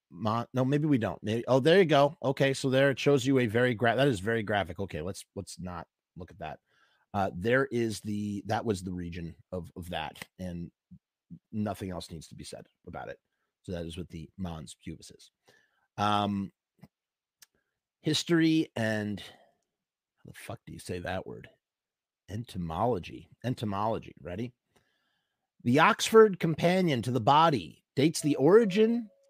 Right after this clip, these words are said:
of the public, of the pubic wig to the fourteen fifties.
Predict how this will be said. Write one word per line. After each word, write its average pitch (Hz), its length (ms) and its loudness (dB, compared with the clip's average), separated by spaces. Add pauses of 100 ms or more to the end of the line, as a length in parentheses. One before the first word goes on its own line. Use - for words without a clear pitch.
(140)
of 107 140 -2
the 98 160 -6
public, 214 640 -2
of 123 160 2
the 123 80 -2
pubic 262 480 -2
wig 190 400 10 (540)
to 139 80 0
the 127 80 -2
fourteen 175 460 4
fifties. - 680 -2